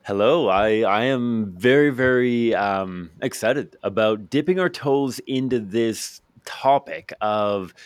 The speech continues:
in vitro fertilization and how we respond to the pro-abortion arguments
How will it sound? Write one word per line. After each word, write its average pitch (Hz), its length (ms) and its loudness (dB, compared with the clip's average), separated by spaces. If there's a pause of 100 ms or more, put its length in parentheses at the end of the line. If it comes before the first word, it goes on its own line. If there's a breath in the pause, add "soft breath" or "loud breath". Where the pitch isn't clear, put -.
(140)
in 110 100 -6
vitro 127 240 0
fertilization 117 680 -2
and 101 100 -8
how 139 280 -4
we 165 120 -2
respond 120 720 -6
to 113 560 -2 (580 loud breath)
the 117 100 -4
pro-abortion 127 840 0
arguments 104 960 -4